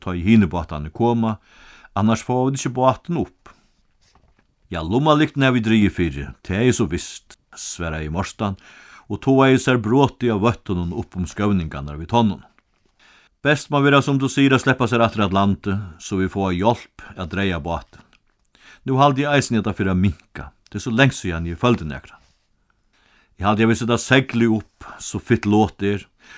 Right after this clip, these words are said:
og tað er so stuttligt at sigla, tók Símon og í aftur orð.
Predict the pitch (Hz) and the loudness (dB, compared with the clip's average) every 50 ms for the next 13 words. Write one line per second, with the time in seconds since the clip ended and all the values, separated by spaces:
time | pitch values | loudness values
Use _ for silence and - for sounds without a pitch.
0 | - - - 120 - 165 143 - 165 131 - 170 165 - - 107 87 98 92 - | -20 -12 -10 -4 -2 -2 0 0 -2 -2 0 -2 -2 0 -2 -4 -4 -4 -6 -6
1 | - - 135 123 - - - 73 69 - - 80 76 - - - 98 92 82 71 | -4 -4 -4 -4 -4 -8 -8 -8 -8 -6 -8 -8 -8 -8 -2 0 0 0 0 -2
2 | 69 69 73 76 76 73 73 - 98 92 92 107 101 82 - - | -4 -6 -8 -8 -8 -8 -6 -6 -6 -4 -2 -4 -4 -6 -8 -16